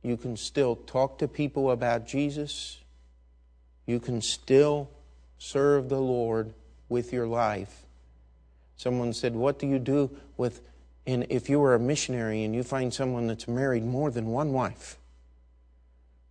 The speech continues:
I would tell him to take care of all of his wives, but he can't be a preacher or a deacon. Because polygamy was in the Old Testament. I don't believe in it. I don't believe it should be practiced.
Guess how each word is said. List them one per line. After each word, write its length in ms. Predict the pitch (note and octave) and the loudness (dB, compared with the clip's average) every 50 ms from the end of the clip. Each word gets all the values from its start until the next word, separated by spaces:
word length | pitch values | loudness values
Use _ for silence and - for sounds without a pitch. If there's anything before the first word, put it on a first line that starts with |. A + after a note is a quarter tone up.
| - | -8
I 120 | B2+ A#2+ A#2+ | -4 -2 0
would 400 | B2 B2+ A#2+ A2+ A#2 - - - | 0 -2 -2 -4 -8 -16 -8 -2
tell 260 | - C#3+ C#3+ C#3 C#3 | 0 2 2 4 2
him 120 | C#3+ C#3 B2+ | 2 2 0
to 80 | C3 | 0
take 260 | B2 - D#3 D3 C#3+ | 0 2 0 0 2
care 200 | - - D#3 D3 | 4 4 4 6
of 120 | C3+ A#2+ C3+ | 6 6 6
all 160 | D3+ G3 G#3+ | 8 8 6
of 80 | E3+ C#3+ | 6 4
his 180 | C3+ B2 A2+ | 2 0 2
wives, 400 | A#2+ A#2 A#2 A#2 C3+ D#3+ D3+ - | 4 6 6 6 6 2 0 -4
but 140 | B2+ B2+ A#2 | -2 -2 -2
he 100 | B2+ C3+ | -2 -2
can't 320 | C3 - D3+ C#3+ C#3 - | -2 -2 -2 -2 0 0
be 100 | C#3 C3 | 0 2
a 60 | C3 B2+ | 0 2
preacher 400 | - - D3 D3 - - D3+ D3+ | 2 0 0 0 2 2 4 4
or 60 | D3+ | 4
a 60 | D3+ | 6
deacon. 360 | E3+ G#3+ F#3+ - A2 - - - - - - - - - - - - - - - - - - - - _ _ _ _ - _ _ _ - - _ _ _ _ _ _ _ - _ _ _ - - - - - - - - _ _ _ - - - - - - - - - | 4 2 2 0 -4 -10 -10 -12 -20 -20 -20 -20 -20 -20 -20 -20 -20 -20 -20 -20 -20 -20 -20 -20 -20 _ _ _ _ -20 _ _ _ -20 -20 _ _ _ _ _ _ _ -20 _ _ _ -20 -20 -20 -20 -20 -20 -20 -20 _ _ _ -20 -20 -20 -20 -20 -20 -20 -14 -8
Because 540 | - B2+ B2 - C#3 C3+ B2+ A#2 - - - - - - - - - - | -6 -4 0 2 2 2 2 0 -4 -8 -12 -14 -18 -20 -20 -20 -20 -6
polygamy 520 | - - C3+ C#3 C#3+ D3+ E3+ E3 D#3+ D3+ C#3 | 0 4 6 8 8 8 6 6 4 4 4
was 200 | C3 C#3 C3 A#2 | 4 2 2 4
in 140 | D#3+ D#3+ D#3 | 4 4 4
the 140 | D3+ D3 | 6 6
Old 200 | D3 D3+ D#3+ C#3 | 6 6 6 4
Testament. 440 | - F3 G#3+ A#3 - - A#2+ F2+ - - | 4 2 2 2 0 -4 -6 -6 -4 -2
I 120 | A2 A2+ | 0 2
don't 180 | A#2 B2 B2 A2+ | 2 2 0 0
believe 340 | - A2 A2 A#2 B2 C#3 C3+ | 2 2 4 4 4 4 4
in 120 | F3 F#3 | 2 0
it. 180 | A#3 D4 - - | 0 -2 -6 -8
I 140 | - - A2+ | -6 -4 -2
don't 180 | A2 A2 G#2+ G#2 | 0 0 0 0
believe 260 | A2+ A#2 A#2+ A#2 G#2+ | 2 2 2 2 2
it 120 | A2 - | 0 -2
should 160 | - B2 A#2 | -2 -2 -2
be 140 | A2+ A#2+ A2+ | 0 -2 -2
practiced. 720 | - - C3+ C3+ C#3+ D#3 - - G3 F#3 - - - - | 0 2 2 2 2 2 0 -2 -2 -2 -2 -6 -12 -18